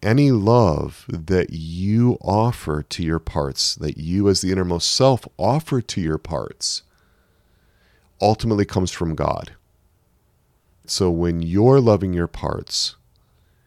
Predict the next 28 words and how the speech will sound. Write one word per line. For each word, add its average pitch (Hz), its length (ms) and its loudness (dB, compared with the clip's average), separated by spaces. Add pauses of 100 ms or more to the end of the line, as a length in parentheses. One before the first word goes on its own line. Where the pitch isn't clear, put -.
(200)
your 85 120 -2
parts - 380 0
are 90 80 2
experiencing 80 760 -2
the 78 100 -2
love 73 200 -2
of 69 160 -8
God, 71 420 -2
often 107 380 0
in 104 120 0
a 95 60 0
way 82 240 0
that's 78 300 -4
much 80 280 -4
safer - 920 -6 (1600)
than 92 180 4
if 90 180 0
they 87 220 2
were 85 200 0
to 82 80 0
come 82 200 -2
into 78 120 -4
contact 78 500 -4
with 80 100 -4
the 80 60 -2
living 76 340 -2
God 71 300 -2
himself 69 720 -4